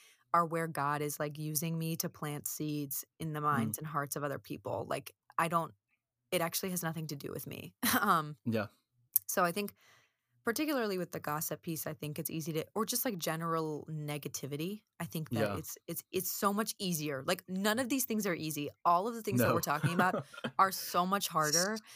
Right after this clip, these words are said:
Speaker 1: but they're
Speaker 2: yes.
Speaker 1: small. And, like, once we start cultivating, and I feel like we keep using this word cu-, cultivating, but once we start implementing these habits and creating habits, like, we get to form, we get to form the culture,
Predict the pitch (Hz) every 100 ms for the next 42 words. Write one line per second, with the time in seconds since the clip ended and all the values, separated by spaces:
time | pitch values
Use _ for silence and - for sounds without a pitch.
0 | - - - 226 226 202 - - 180 185
1 | 220 127 - - 214 196 185 196 226 269
2 | 240 214 185 - - 175 180 175 156 156
3 | - 165 165 - 165 - 156 151 - 156
4 | 151 156 151 143 147 - 143 - 160 -
5 | - 160 - 147 143 190 214 269 - 202
6 | - 170 175 175 170 139 - - 143 156
7 | 214 - - - - - 175 180 - 160
8 | 165 160 156 175 165 147 147 190 190 233
9 | 226 - - 165 165 160 - _ - -
10 | _ _ _ 165 220 247 226 - 196 202
11 | 214 180 - - - - -